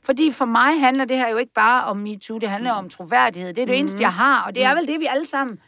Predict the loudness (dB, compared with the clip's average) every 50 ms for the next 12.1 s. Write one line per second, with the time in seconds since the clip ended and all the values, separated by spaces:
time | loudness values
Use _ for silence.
0 | _ _ -6 -2 0 4 4 4 4 4 4 2 0 2 2 2 2 2 0 2
1 | 2 2 2 2 0 -2 -2 -4 -10 -14 -12 -12 -12 -10 -8 -8 -8 -6 -8 -8
2 | -8 -10 -10 -10 -10 -8 -8 -8 -8 -8 -10 -10 -6 -2 -2 0 0 -2 -4 -6
3 | -4 -4 -4 -4 -4 -8 -10 -8 -6 -4 -4 -4 -4 -8 -8 -10 -12 -14 -16 -16
4 | -16 -20 -20 -20 _ _ -2 -2 0 0 -2 -2 -2 -2 -4 _ _ _ _ -20
5 | -8 -2 0 2 2 2 0 -4 -10 -8 -6 -6 -6 -6 _ -18 -6 -6 -6 -4
6 | -2 -4 -4 -4 -6 -10 -12 -10 -10 -10 -12 -12 _ _ _ _ _ _ _ _
7 | _ _ _ -6 -6 -4 -4 -6 -2 0 2 2 4 4 2 2 0 -2 -8 -20
8 | -20 _ _ _ -4 -2 0 0 0 0 0 -2 -4 -6 -10 -14 _ _ _ _
9 | _ _ _ _ _ _ -4 -4 -4 -6 -10 -12 -12 -16 _ _ _ _ _ _
10 | _ _ _ _ _ _ -8 -4 -4 0 0 0 -2 0 -2 -2 -2 -2 -2 -2
11 | -2 0 0 2 2 2 2 0 0 -2 -4 -6 -12 -16 -16 -16 -18 -20 -20 -18
12 | -20 -20